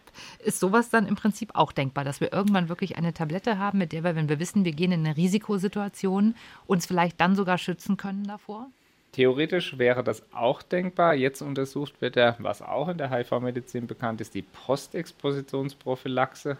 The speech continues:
Speaker 2: also quasi in einem ganz engen Fenster nach Kontakt mit dem Erreger eine Frühtherapie einzuleiten, sodass es eben erst gar nicht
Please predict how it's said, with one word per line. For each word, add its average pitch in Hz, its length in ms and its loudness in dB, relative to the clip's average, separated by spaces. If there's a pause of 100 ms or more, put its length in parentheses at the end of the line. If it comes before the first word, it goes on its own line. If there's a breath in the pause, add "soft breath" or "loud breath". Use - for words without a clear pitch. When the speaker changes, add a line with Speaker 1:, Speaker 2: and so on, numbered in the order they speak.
Speaker 2:
also 117 180 -4
quasi 117 320 0
in 123 80 -6
einem 127 220 0
ganz 175 340 0
engen 135 320 -4
Fenster 127 560 -4
nach 104 240 -8
Kontakt - 540 -6
mit 127 180 -6
dem 113 160 0
Erreger 107 540 0
eine 107 280 0
Frühtherapie 143 1200 -2
einzuleiten, 120 840 -2
sodass 107 320 -10
es 104 160 -14
eben 104 320 -10
erst - 240 -14
gar 98 240 2
nicht 135 320 -6